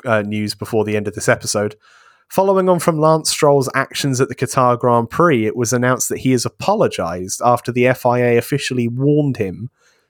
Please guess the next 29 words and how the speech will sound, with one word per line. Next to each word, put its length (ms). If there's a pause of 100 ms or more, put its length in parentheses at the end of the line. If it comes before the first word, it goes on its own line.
due 280
to 260
his, 520
uh, 440
actions 500
that 160
led 260
to 80
physical 420
harassment. 720 (520)
He 140
was 180
investigated 680
by 140
the 140
F 220
I 120
A 140
compliance 720
officer 420
when 100
he 100
opened 300
discussions 500
with 80
Stroll 240
regarding 480
his 140
conduct, 600